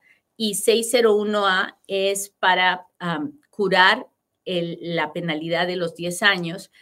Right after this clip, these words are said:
que empieza a contar a partir de los dieciocho, dieciocho años y seis meses. Yo sé que estoy hablando un poquito de chino, pero estoy segura que si usted habla con un abogado en persona,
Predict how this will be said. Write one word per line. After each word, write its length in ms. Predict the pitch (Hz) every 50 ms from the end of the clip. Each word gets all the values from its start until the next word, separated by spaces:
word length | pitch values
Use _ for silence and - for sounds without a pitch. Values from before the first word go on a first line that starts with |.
| _ _ _
que 140 | - 190 175
empieza 500 | 170 165 165 180 202 196 196 196 - 220
a 100 | 202 202
contar 420 | - 180 175 175 - 175 170 170
a 120 | 180 175 -
partir 380 | - - - - - 175 170
de 100 | 170 175
los 160 | 160 170 170
dieciocho, 560 | 170 - - - - 156 143 156 - - - _ _
dieciocho 500 | - 165 151 143 - 180 165 165 - 185
años 400 | 147 147 151 151 151 151 151 - -
y 80 | - 170
seis 360 | - - 156 147 147 - -
meses. 460 | 139 120 127 - - - - - - _ _ _ _ _ _ _ _ _ -
Yo 120 | 220 214
sé 160 | 214 - 226
que 80 | 226 -
estoy 240 | - - - 180 175
hablando 320 | 170 170 165 175 175 175
un 100 | 180 175
poquito 380 | - 214 214 - 240 233 262 254
de 140 | 254 254
chino, 440 | 254 - 302 285 214 170 147 - - -
pero 340 | - 185 - 143 - - _
estoy 320 | - 175 170 - - 202 202
segura 420 | - 233 208 202 202 196 180 175
que 100 | 175 165
si 140 | 165 - 160
usted 340 | 160 - - 196 190 190 190 -
habla 320 | 185 196 196 202 208 202
con 160 | 202 196 185
un 100 | 175 175
abogado 380 | 175 175 175 170 160 165 160 165
en 120 | 175 175
persona, 520 | 175 175 165 - - 190 175 175 165 156